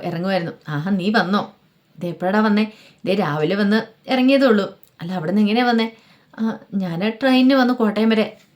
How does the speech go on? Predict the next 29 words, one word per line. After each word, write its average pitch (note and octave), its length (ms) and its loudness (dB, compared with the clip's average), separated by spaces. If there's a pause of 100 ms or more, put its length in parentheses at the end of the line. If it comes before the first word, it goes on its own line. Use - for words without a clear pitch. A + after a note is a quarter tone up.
(160)
പിന്നെ D#3 160 -6
അവിടെ D#3+ 140 -4
നിന്ന് F#3+ 120 -6
വീട്ടിൽ G3+ 220 -4
പോയി G#3 160 0
നേരെ F#3+ 240 2
ഇങ്ങോട്ടേക്ക് F#3+ 420 0
പോന്നു" F#3+ 300 -2
പറയാം. F3+ 220 -2 (100)
"ആഹാ, D#3 240 -8
കൊള്ളാലോ. F3 420 -4 (440)
അല്ല, A#3+ 100 2 (300)
അങ്കിൾ F3+ 260 0
ഇന്ന് A#3+ 120 4
ജോലി A#3 320 2
ഉണ്ടോയെന്ന് A#3+ 240 2
ചോദിക്കാം." G#3+ 220 -2 (140)
"പിന്നല്ലാതെ, D#3+ 680 -2 (360)
ഹെ, F3+ 80 -6 (340)
നമുക്ക് C#4 280 0
പിന്നെ F3+ 160 0
ജോലി F#3+ 320 0
ഇല്ലായിരിക്കുമോ?" F#3 560 2 (720)
ഈ D3+ 80 -8
സമയം F3+ 340 -6 (400)
മനുഷ്യർക്ക് F3 320 -6
പറഞ്ഞു, F3 180 -4
"എന്നാ D3 180 -4
ശരി, A3 200 -4